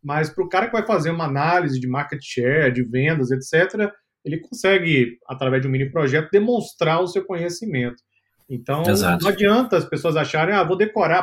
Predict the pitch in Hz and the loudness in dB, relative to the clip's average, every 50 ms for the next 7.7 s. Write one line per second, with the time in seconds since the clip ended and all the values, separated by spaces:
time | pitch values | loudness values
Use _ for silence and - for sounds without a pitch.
0 | - - 165 165 180 185 175 175 - 170 160 151 156 170 180 170 165 156 170 170 | 0 0 0 2 2 2 0 0 -4 -4 -2 0 2 2 2 2 0 0 0 -2
1 | 185 185 - 175 160 165 170 160 - 175 175 - - 185 170 147 135 147 175 175 | -2 -2 0 0 0 0 0 -2 -4 -10 -10 -4 -2 -2 0 0 -2 -4 -6 -6
2 | 165 - 160 175 - - 165 160 147 - - 160 165 175 190 185 - - _ _ | -6 -8 -10 -10 -8 -6 -6 -6 -6 -2 0 0 2 2 0 -2 -4 -10 _ _
3 | - 165 151 151 175 185 185 190 185 185 180 180 170 151 139 160 208 - _ _ | -2 -2 2 4 2 2 4 2 4 4 6 6 4 4 0 -2 -8 -12 _ _
4 | _ _ - 175 180 175 - 208 220 196 160 175 165 - - - 131 117 - - | _ _ 0 0 0 0 2 2 2 2 2 0 -2 -2 -4 -4 -6 -6 -6 -8
5 | _ _ _ _ - 165 170 180 - 196 196 208 208 202 180 - 190 180 208 233 | _ _ _ _ -8 -6 -4 -2 -2 -2 -2 0 -2 -2 0 0 -2 -2 -2 -4
6 | 226 - 226 202 226 247 269 262 254 269 254 240 254 269 - 254 202 185 185 202 | -2 2 6 8 8 8 6 6 2 0 0 0 0 -2 -2 -2 -2 -2 -2 -4
7 | 180 - - - 165 170 170 170 - 156 147 147 139 143 | -8 -8 -6 -6 -4 -4 -4 -2 -2 -2 -2 -2 -4 -8